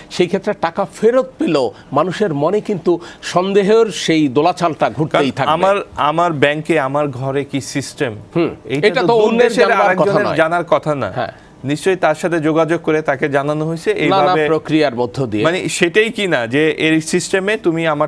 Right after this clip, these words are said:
Speaker 2: টাকাটা নিয়ে যেতে পারো, আমার
Speaker 1: হুম।
Speaker 2: ঘরের টাকাটা, ওখান থেকে আমাকে একটা অংশ দিব,
Speaker 1: হয়তো
Speaker 2: মানে, এমন হয়েছে কি না?
Speaker 1: হয়-, হয়তো আগ্রহ ভরে সে বলেছে, সেটি আমি বলবো না, তবে প্রক্রিয়ার মধ্যে যে এখানকার লোক জড়িত ছিল, এটি অস্বীকার করবার কোনো অবকাশ নেই।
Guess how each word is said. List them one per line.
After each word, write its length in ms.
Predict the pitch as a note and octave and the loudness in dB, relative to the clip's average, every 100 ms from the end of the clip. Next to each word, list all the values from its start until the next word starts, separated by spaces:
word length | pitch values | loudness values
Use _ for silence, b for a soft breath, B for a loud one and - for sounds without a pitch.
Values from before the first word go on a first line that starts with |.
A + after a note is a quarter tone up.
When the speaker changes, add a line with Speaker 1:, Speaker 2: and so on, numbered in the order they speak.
| - | -2
Speaker 2:
টাকাটা 380 | C#3+ D3+ D3 D#3 | -2 -2 -2 -2
নিয়ে 240 | D3+ D#3 | 0 0
যেতে 240 | D3 D3+ | 0 -2
পারো, 280 | D3+ C#3+ D#3 | -2 0 0
আমার 180 | C3+ C3+ | -2 -2
Speaker 1:
হুম। 80 | B2+ | -2
Speaker 2:
ঘরের 200 | C3+ C#3+ | -2 -2
টাকাটা, 420 | D#3 D3 D3+ F3 G#3+ B B B | -2 -2 -2 -2 -6 B B B
ওখান 240 | C#3+ D3+ | -4 -2
থেকে 160 | C3+ C3+ | -2 -2
আমাকে 240 | C3 A#2+ | -2 -2
একটা 240 | B2 - A#2+ | -6 -2 -4
অংশ 240 | A2 - A#2 | -4 -6 -6
দিব, 140 | G#2 | -4
Speaker 1:
হয়তো 360 | G2+ E3+ G3 B3 | 0 0 2 2
Speaker 2:
মানে, 100 | G3 | 2
এমন 200 | G#3+ A3 | 2 0
হয়েছে 360 | F#3+ F3+ F#3 | 0 0 -2
কি 100 | C#3+ | 0
না? 60 | D3+ | 0
Speaker 1:
হয়-, 140 | F#3 | 0
হয়তো 480 | D3 B2+ E3+ F3 G#3+ | 0 0 0 0 0
আগ্রহ 480 | F#3 E3 D#3 E3+ G3 | 0 0 0 -2 -2
ভরে 260 | D3 E3 E3+ | -2 -4 -4
সে 160 | E3+ | -4
বলেছে, 420 | B2 D3 D#3+ F3+ | -2 -2 -2 -4
সেটি 320 | E3+ D3+ C#3 D3 | -4 -4 -2 -2
আমি 180 | A#2 | 0
বলবো 300 | A2+ A#2 G2 | -2 -2 -2
না, 180 | G2 G#2+ B B B - | -4 -6 B B B 0
তবে 260 | C#3+ D#3+ E3 B - | 2 2 -2 B -2
প্রক্রিয়ার 520 | A3 A3+ A#3 B3+ C4 | 0 0 2 2 2
মধ্যে 320 | G#3+ G#3+ - A3 | 2 0 0 0
যে 180 | A3 | 2
এখানকার 500 | G#3+ F3+ G3 G#3 A#3 | 2 0 -2 -2 -2
লোক 260 | E3+ F#3 G3 | 0 0 0
জড়িত 340 | F3 F#3 F#3 | 0 0 0
ছিল, 260 | F#3+ - F3+ | -2 0 -2
এটি 340 | F#3+ E3+ F3 | -2 -2 0
অস্বীকার 420 | E3+ - F3 - E3+ | -2 -2 -4 -2 -2
করবার 360 | D#3 C#3 C#3 | -2 0 -2
কোনো 180 | C3 C3 | 0 0
অবকাশ 460 | A#2+ A#2 G2+ - | 0 -2 -4 -4
নেই। 140 | G2 | -8